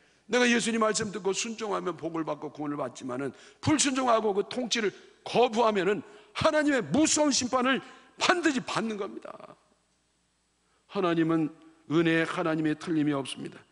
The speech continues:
그러나 은혜의 하나님이 동시에 심판의 하나님이심도 확실하게 믿으시기를 바랍니다. 하나님은 자비로운 하나님입니다. 그러나 그 전에 먼저 하나님은 무서운 하나님입니다. 무서운 하나님.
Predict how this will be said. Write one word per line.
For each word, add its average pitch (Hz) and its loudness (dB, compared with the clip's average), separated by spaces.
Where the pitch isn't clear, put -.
그러나 220 4
은혜의 208 2
하나님이 180 0
동시에 156 -2
심판의 254 2
하나님이심도 208 0
확실하게 277 4
믿으시기를 220 2
바랍니다. 226 2
하나님은 214 2
자비로운 214 0
하나님입니다. 214 0
그러나 233 2
그 214 0
전에 247 2
먼저 233 0
하나님은 185 -2
무서운 320 6
하나님입니다. 247 0
무서운 226 -4
하나님. - -12